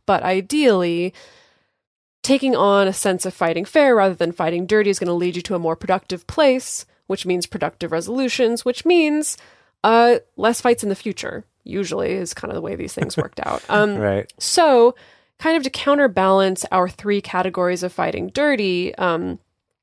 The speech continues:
Speaker 1: we also have three categories that all the behaviors surrounding fighting fair tend to fall into. And so those three are, um, being clear and focused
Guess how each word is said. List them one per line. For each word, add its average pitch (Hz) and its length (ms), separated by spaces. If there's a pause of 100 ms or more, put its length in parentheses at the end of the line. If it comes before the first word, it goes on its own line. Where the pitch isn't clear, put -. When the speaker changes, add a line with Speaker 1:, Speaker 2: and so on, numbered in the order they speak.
(100)
Speaker 1:
we 233 140
also 240 240
have 202 300
three 208 240
categories 185 840 (480)
that 190 540 (180)
all 220 160
the 220 80
behaviors 208 640
surrounding 175 480
fighting 180 320
fair 226 480
tend 190 200
to 175 60
fall 170 300
into. - 560
And 196 100
so 202 160
those 202 280
three 254 420
are, 175 460 (520)
um, 185 360 (100)
being 185 580 (300)
clear 220 500
and 170 220
focused - 800